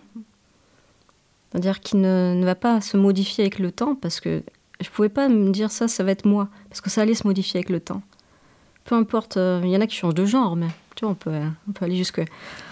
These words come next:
dans, dans le changement extrême. Il y a rien, en fait, on, on vieillit, le corps meurt, les pensées changent, les idées changent, et cetera. Il y a rien qui re-, sur lequel on peut se, se poser pour dire, « Ça y est, ça y est, on y est, quoi. »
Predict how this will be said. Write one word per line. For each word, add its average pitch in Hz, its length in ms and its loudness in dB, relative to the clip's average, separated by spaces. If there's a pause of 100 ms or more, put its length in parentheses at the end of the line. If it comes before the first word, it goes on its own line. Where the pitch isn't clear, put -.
(160)
dans, 180 100 0
dans 170 140 2
le 170 60 0
changement 208 480 2
extrême. 226 420 -2
Il 160 60 0
y - 20 0
a 165 40 0
rien, 190 200 2
en 196 40 -4
fait, - 280 -8
on, 175 280 0
on 185 120 2
vieillit, 185 560 2
le 196 80 2
corps 165 260 -4
meurt, 196 640 0
les 165 120 -2
pensées 165 420 -4
changent, 226 360 0
les 165 180 -2
idées 160 180 -4
changent, 202 300 -2
et 165 40 -6
cetera. 190 300 -4
Il 185 40 0
y 180 40 0
a 165 40 0
rien 208 200 0
qui - 160 -6
re-, 165 160 -4 (300)
sur - 160 -8
lequel 180 200 -4
on 175 60 -2
peut 180 200 -6
se, 170 380 -6 (140)
se - 180 -10
poser 180 320 -2
pour 175 180 -4
dire, « 190 160 -2
Ça - 120 -4
y 190 60 0
est, 190 40 0
ça - 260 -6
y 170 60 0
est, 175 40 0
on 180 100 2
y 185 140 2
est, 185 60 -4
quoi. » - 180 -12